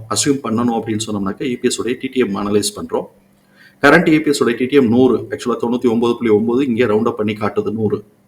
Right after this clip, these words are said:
அதை ஆவரேஜ் பண்ணும்போது நமக்கு இருபத்தி அஞ்சுன்னு கிடைக்குது. இதுதான் நெக்ஸ்ட் குவார்ட்டருக்கான ஆவரேஜ் எஸ்டிமேட்டட் இ பி எஸ். இதை நெக்ஸ்ட் குவார்ட்டருக்கு எக்ஸிட்டோட கம்பேர் பண்ணும்போது பாயிண்ட் நைன் வந்து ஆவரேஜ் எஸ்டிமேஷன் கூட இருக்கு. இதோட இன்ஃபரன்ஸ் என்ன அப்படின்னு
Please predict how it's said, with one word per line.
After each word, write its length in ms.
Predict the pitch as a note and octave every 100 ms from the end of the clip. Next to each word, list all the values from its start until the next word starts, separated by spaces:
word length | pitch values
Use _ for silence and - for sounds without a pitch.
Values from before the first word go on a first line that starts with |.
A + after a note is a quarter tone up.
| _ _ - - -
அதை 180 | C3+
ஆவரேஜ் 340 | B2+ D3+ D#3+ -
பண்ணும்போது 400 | B2+ C#3+ C3+ C#3
நமக்கு 320 | C#3 A2 C3
இருபத்தி 380 | C3 C#3 A2 C#3
அஞ்சுன்னு 320 | G#2+ G#2+ A#2+ A2
கிடைக்குது. 460 | G2+ G2+ C3+ -
இதுதான் 320 | A#2 A2+ B2+
நெக்ஸ்ட் 280 | A#2+ - C3
குவார்ட்டருக்கான 580 | A#2 A2+ - G2+ G#2 E3+ A2
ஆவரேஜ் 440 | A2 A2 A2 C#3
எஸ்டிமேட்டட் 480 | - A#2+ G#2 G#2 C3+ _
இ 180 | A2+ A2+
பி 80 | G#2+
எஸ். 380 | E2+ - - _ _ _ _ - _ _ _ _
இதை 200 | D#3+ C#3+
நெக்ஸ்ட் 220 | D3 - -
குவார்ட்டருக்கு 500 | E3+ D#3+ D#3 D#3+ C3
எக்ஸிட்டோட 520 | - F#3+ F#3 D#3+ D#3+ E3
கம்பேர் 320 | C#3 D3+ D3+
பண்ணும்போது 440 | C#3 C#3 C3+ C#3 D#3+
பாயிண்ட் 440 | - C3+ D3+ D3 A#2+
நைன் 340 | G#2+ A#2 D3+
வந்து 460 | C#3+ A2 G#2+ G2+ -
ஆவரேஜ் 380 | A#2 C3+ C3 A#2+
எஸ்டிமேஷன் 540 | - - A2 - C3 _
கூட 180 | D3 C3+
இருக்கு. 340 | G#2+ - - - _ _ _ _ _ -
இதோட 200 | C3+ B2+
இன்ஃபரன்ஸ் 500 | B2 D3+ E3 D#3+ -
என்ன 220 | B2+ B2+
அப்படின்னு 200 | B2